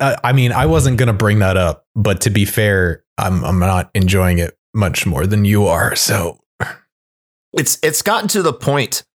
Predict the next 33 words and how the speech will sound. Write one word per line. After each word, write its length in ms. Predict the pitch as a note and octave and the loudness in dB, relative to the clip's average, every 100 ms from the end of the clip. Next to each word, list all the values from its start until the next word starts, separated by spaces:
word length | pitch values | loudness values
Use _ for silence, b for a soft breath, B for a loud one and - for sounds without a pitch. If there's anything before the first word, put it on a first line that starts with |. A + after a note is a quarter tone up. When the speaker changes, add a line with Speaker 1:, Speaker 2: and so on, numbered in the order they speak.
| _ - | _ -8
Speaker 2:
that 260 | A2+ A#2 - | -2 -2 -2
I'm 120 | B2+ | -2
trying 420 | B2 F3+ E3+ E3 | -2 0 -2 -2
to 80 | D3+ | -4
play 420 | C#3 C3+ A#2+ A#2 | -4 0 2 0
Breath 340 | - - A2 G#2+ | -2 -2 0 0
of 80 | G2 | -4
Fire 480 | - F2+ C#2+ - _ _ _ _ _ - | -2 -4 -4 -10 _ _ _ _ _ -4
because 380 | A2+ A#2 D3 - | -2 0 0 0
I 140 | C3+ | -2
was 140 | C3 - | -2 -2
having 340 | D3+ C3+ B2 | -2 0 -2
fun 360 | - - A#2+ A2 | -2 -2 0 0
with 140 | F2+ | 0
that 200 | E2+ D2+ | -2 -4
game. 260 | D2 C#2 D#2+ | -6 -6 -4
And 100 | G2 | -2
then 100 | A2+ | -2
I 60 | |
was 120 | A2+ | -2
like, 180 | A2 F2+ - | -2 -4 -4
"I 140 | C#3 | -2
have 240 | C#3+ C3+ | -2 -2
a 60 | B2 | 0
responsibility 1120 | G#2+ G2 G2+ G2 - F2 F2 F2+ E2 C#2 C2 _ _ _ _ - | 0 -2 -2 -4 -4 -2 -2 0 -2 -6 -12 _ _ _ _ -8
to 340 | - A2 F#2+ | -2 0 0
you 280 | F2 A2 G#2+ | 0 0 0
loyal 380 | F#2 A#2+ C3+ A#2+ | 0 0 0 0
listeners 680 | G#2 - F#2+ D#2 C2+ C2 - | 0 -2 -2 -4 -4 -6 -4
to 100 | F2+ | -2
give 200 | A2+ G2 | -2 -2
you 220 | G#2+ G2+ | -2 -2
an 220 | F2+ E2+ | -2 -6